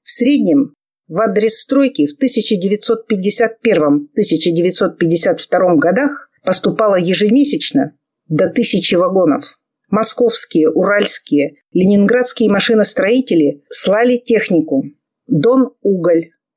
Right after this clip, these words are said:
Сибирь – лес, Ташкент –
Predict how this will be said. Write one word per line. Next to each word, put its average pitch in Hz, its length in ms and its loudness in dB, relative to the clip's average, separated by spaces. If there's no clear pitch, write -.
Сибирь – 247 680 -2
лес, 190 480 -2
Ташкент – 269 540 0